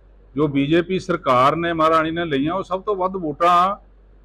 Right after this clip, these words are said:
ਡੇਰਾਬੱਸੀ 'ਚ ਉਹਨਾਂ ਦੇ ਆਪਣੇ ਹਲਕੇ 'ਚੋਂ ਲਈਆਂ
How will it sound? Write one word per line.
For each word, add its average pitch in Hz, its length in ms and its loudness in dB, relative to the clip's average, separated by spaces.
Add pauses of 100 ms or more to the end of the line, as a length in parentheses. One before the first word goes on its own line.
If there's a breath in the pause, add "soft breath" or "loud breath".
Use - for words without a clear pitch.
(120)
ਡੇਰਾਬੱਸੀ 190 580 2
'ਚ 190 60 0
ਉਹਨਾਂ 202 220 2
ਦੇ 208 100 4
ਆਪਣੇ 196 300 0
ਹਲਕੇ 180 320 2
'ਚੋਂ 180 140 2
ਲਈਆਂ 120 320 0